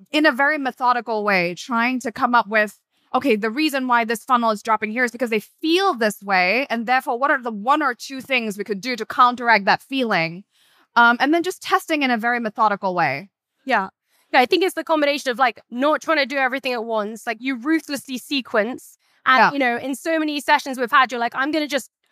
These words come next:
Speaker 2: look at this bit of the funnel. Everything else can be
Speaker 1: Yeah.
Speaker 2: burning, but I'm gonna look at this and I'm gonna fix it.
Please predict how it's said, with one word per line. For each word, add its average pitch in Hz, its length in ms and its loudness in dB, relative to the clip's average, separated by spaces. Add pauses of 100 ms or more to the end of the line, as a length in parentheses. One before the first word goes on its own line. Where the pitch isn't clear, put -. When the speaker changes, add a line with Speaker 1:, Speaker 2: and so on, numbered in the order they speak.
(160)
Speaker 2:
look 285 160 -2
at 233 160 -2
this 302 180 -4
bit 269 180 -2
of 240 100 -2
the 226 100 -6
funnel. 214 440 0 (120)
Everything 302 340 2
else 277 180 2
can 285 140 -4
be 262 80 -4
Speaker 1:
Yeah. 247 200 2
Speaker 2:
burning, 247 260 -2
but 254 80 -2
I'm 254 80 -4
gonna 254 160 -4
look 269 160 -4
at 262 100 -6
this 277 300 0
and 254 160 -4
I'm 240 80 -2
gonna 233 180 -6
fix - 320 -8
it. 277 180 0